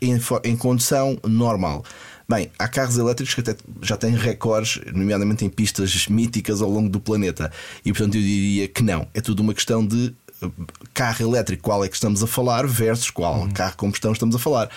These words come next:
Speaker 1: Há carros elétricos extremamente rápidos, ahm, supercarros elétricos, normalmente chamam-se hipercarros, e têm velocidades que eu diria bastante acima daquilo que é possível,
Speaker 2: Permitido e permitido
Speaker 1: possível
Speaker 2: por lei.
Speaker 1: e permitido por lei
Speaker 2: Uhum.
Speaker 1: nós, eh, conduzirmos. Quanto à questão da,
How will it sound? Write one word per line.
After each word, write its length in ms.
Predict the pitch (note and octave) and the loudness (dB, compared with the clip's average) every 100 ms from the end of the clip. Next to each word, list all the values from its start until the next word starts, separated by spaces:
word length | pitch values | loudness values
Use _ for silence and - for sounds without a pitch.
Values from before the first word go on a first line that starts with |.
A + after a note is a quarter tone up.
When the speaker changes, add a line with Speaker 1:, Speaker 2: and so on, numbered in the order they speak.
| - - | -16 -12
Speaker 1:
Há 80 | - | -6
carros 220 | D#2+ F2+ | -2 0
elétricos 280 | F#2+ G2 G2 | 0 0 -4
extremamente 520 | - - D#3 C#3+ A#2 | -4 -2 0 2 0
rápidos, 480 | - F#2 - A#2 - - - - - | 0 -2 -2 -4 -6 -12 -20 -20 -2
ahm, 440 | G2 G2+ F#2+ F#2 E2+ | 2 4 4 2 0
supercarros 580 | - B2+ B2 A#2+ G#2 G2 | -2 0 0 0 -2 0
elétricos, 500 | F#2 F#2 A#2+ - - - | 0 0 -2 -4 -8 -4
normalmente 420 | D#2+ F#2+ G2+ F#2+ | -2 2 0 0
chamam-se 340 | - F#2+ F#2 - | 0 0 -2 -4
hipercarros, 640 | A#2+ G#2 G2+ G#2 A2 - - - - - | -2 -2 -2 -2 -4 -6 -12 -20 -14 -4
e 60 | A#2+ | -2
têm 280 | A2+ G2 G#2 | 0 0 0
velocidades 720 | F#2 - D#2+ D#2 D#2 - - - - | -2 -2 0 -2 -2 -6 -6 -10 -6
que 100 | G#2 | -4
eu 40 | |
diria 480 | E2 D2 D2 D2 - - | -2 -2 -2 -2 -4 -6
bastante 580 | E2 D#2+ - D#2 D2+ D#2 D2 D2 D2+ - - | -4 -2 -2 -2 -2 -4 -4 -6 -8 -8 -4
acima 320 | - G2 F#2+ | 0 2 2
daquilo 300 | F#2 - G2 | 0 -2 -2
que 180 | - G2+ | 0 0
é 220 | F2+ E2+ - | 0 -4 -8
possível, 500 | - - A#2+ G2+ G#2 | -2 2 2 4 0
Speaker 2:
Permitido 160 | G2 D3 | -2 -6
e 40 | |
permitido 260 | A#2 G#2+ G#2 | -2 0 2
Speaker 1:
possível 360 | E3+ E3+ C3 B2 | 2 2 4 4
Speaker 2:
por 60 | |
lei. 100 | C3 | 2
Speaker 1:
e 60 | A2+ | 2
permitido 560 | G3 D#3+ C#3 G#2+ C#3+ - | 2 2 2 2 0 0
por 280 | A#2 A#2 | 0 2
lei 180 | A#2+ A2+ G#2+ | 2 0 0
Speaker 2:
Uhum. 220 | F2+ F#2 G#2 G#2+ | 0 0 2 2
Speaker 1:
nós, 420 | A2 G#2+ - - | 2 2 0 0
eh, 140 | F#2 | -2
conduzirmos. 480 | D#2 G2+ F2 D#2 A#1+ - - - - - | 0 0 0 0 -4 -10 -18 -20 -20 -4
Quanto 260 | G#3 A3+ F#3+ | 0 2 0
à 60 | |
questão 480 | F3+ - D#3+ D#3 C3 | -2 0 2 2 0
da, 340 | A#2 B2+ B2+ | 0 2 4